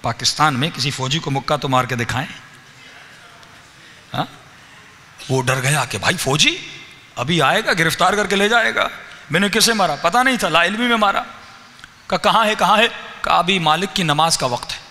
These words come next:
वो गया है मस्जिद में, इसने कहा, "भाई जनरल को मुक्का मारा है।" यकीनन वो कुछ लोग लेकर आएगा, मुझसे बदला लेगा। किसी पुलिस वाले को आप थोड़ा बहुत कह दें, आप जेल हो जाती है आपको। लेकिन इसे क्या पता, ये फौजी अली का है,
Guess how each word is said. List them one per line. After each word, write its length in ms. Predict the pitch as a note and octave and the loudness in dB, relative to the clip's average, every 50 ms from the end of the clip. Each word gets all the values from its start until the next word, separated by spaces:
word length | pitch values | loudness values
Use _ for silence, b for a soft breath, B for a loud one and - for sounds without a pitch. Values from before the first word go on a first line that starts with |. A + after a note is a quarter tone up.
| - - - - - - - - - - - - - - - - - - | -20 -20 -20 -20 -20 -20 -20 -20 -20 -20 -20 -20 -20 -20 -20 -20 -12 -6
वो 100 | C3+ E3 | -4 -2
गया 220 | D3 C#3+ B2+ B2+ A2 | 0 2 2 2 2
है 200 | G#2+ E3+ - - - - - - - - | 0 -2 -6 -6 -10 -16 -18 -16 -10 -6
मस्जिद 320 | A#2+ A#2+ - - D3+ - - | -4 -4 -4 -4 -6 -8 -8
में, 140 | B2+ B2+ - - - - - - - - - | -10 -12 -12 -14 -18 -20 -20 -20 -16 -6 -2
इसने 220 | C3+ - - E3 | -2 -2 -2 -2
कहा, 120 | D#3+ - A2+ | -4 -4 -4
"भाई 160 | G#2+ E3 A#3 | -4 -4 -2
जनरल 420 | D#3 C3+ C#3+ C3+ B2+ C#3+ G3+ A#3 | 0 0 0 0 0 -2 -2 -2
को 100 | G#3+ G#3+ | 0 0
मुक्का 240 | F#3+ F3+ E3 - E3+ | 0 0 0 0 0
मारा 280 | D#3 C#3 B2+ B2 C3 C3+ | 0 2 0 0 -2 -4
है।" 260 | C#3 C#3+ - - B B B B B | -6 -8 -12 -18 B B B B B
यकीनन 360 | C#3+ C#3+ - - E3+ F#3 G#3+ A3 | -2 -2 0 0 0 0 2 2
वो 100 | G#3+ G3+ | 2 2
कुछ 160 | G3 G3+ F3+ | 0 0 0
लोग 320 | E3+ F3 G3+ A3 G#3+ G3+ | 0 2 2 2 2 2
लेकर 360 | G#3 G3 E3+ F3 F3 F#3 F3 | 0 0 0 0 2 2 4
आएगा, 300 | E3 E3 F#3+ A3 G#3+ B3 | 4 4 2 2 0 0
मुझसे 240 | A#3+ G#3+ F3+ - G3 | 2 2 4 4 4
बदला 240 | G3+ A3 A3 A#3+ A#3+ | 4 2 2 2 2
लेगा। 220 | A#3 A3+ A3 A3 | 2 2 0 0
किसी 220 | G#3+ F#3 F#3 - G3+ | 0 0 0 0 0
पुलिस 280 | F#3 G3+ G#3 G#3 E3 | 0 0 0 0 0
वाले 220 | F3 F#3 F#3+ G#3 A3+ | 2 2 2 4 4
को 80 | G#3+ | 4
आप 180 | G#3 G3+ D#3 - | 2 2 2 0
थोड़ा 180 | D#3+ F3+ F#3+ F#3+ | 2 2 2 2
बहुत 260 | F#3+ F#3+ F#3+ D#3+ E3 | 2 0 -2 0 0
कह 100 | E3 F#3 | 0 0
दें, 120 | G#3+ - | 0 0
आप 180 | - F3+ D#3 C3+ | 0 0 0 0
जेल 200 | B2+ D#3+ G#3 G#3 | 0 -2 0 2
हो 80 | A3 | 2
जाती 240 | A3 A#3 A3+ - A3+ | 2 2 2 0 0
है 60 | G#3+ | 0
आपको। 360 | G#3 F#3 E3+ D3+ - - D#3 - - - - - B B B B B B B B B B - - - - | 0 0 -2 -4 -6 -8 -8 -8 -10 -20 -20 -20 B B B B B B B B B B -20 -20 -10 -6
लेकिन 200 | F3+ E3+ F#3 G3 | -6 -2 0 2
इसे 200 | F#3+ F3 G3 G3+ | 4 4 4 4
क्या 180 | F#3 G3+ G3 G3+ | 2 2 2 2
पता, 600 | F#3+ F#3+ F3 - E3+ D3+ A#2+ - - - - - - - - - - - - - - - - - - - - - | 4 2 0 2 2 0 0 0 -4 -8 -12 -16 -20 -20 -20 -20 -20 -20 -20 -20 -20 -20 -20 -20 -20 -20 -8 -4
ये 80 | E3 E3 | -2 -2
फौजी 360 | - - E3 E3+ E3+ F3+ F3+ | 0 2 2 2 2 2 2
अली 200 | F3 F3 F#3 F#3 | 2 2 0 0
का 140 | E3+ F#3+ D#3 | 0 0 0
है, 240 | B2 B2 A#2 - | 0 0 -4 -8